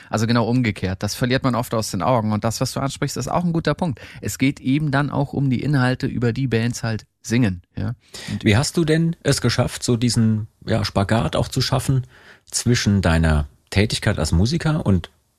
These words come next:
Speaker 2: dann jetzt als Produzent? Du hast viel Erfahrung sammeln können über die letzten Jahre, ne? Wir hatten's vorhin kurz davon.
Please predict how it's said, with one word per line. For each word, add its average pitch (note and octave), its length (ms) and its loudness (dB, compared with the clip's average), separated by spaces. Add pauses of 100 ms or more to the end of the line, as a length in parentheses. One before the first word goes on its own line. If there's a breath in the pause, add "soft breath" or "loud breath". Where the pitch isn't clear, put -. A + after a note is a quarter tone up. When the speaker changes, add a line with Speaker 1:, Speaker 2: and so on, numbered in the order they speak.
(120)
Speaker 2:
dann F#2 160 4
jetzt E2+ 140 0
als E2 140 0
Produzent? G#2 500 0
Du G#2+ 40 2
hast - 180 -2
viel A2 180 0
Erfahrung G#2 360 2
sammeln A#2 280 2
können A2+ 240 0
über G#2+ 100 2
die G#2 80 4
letzten G2+ 300 0
Jahre, G2+ 280 2
ne? G2 180 2
Wir F#2+ 100 2
hatten's G2 180 0
vorhin G2+ 240 2
kurz G#2 180 -2
davon. G2 340 2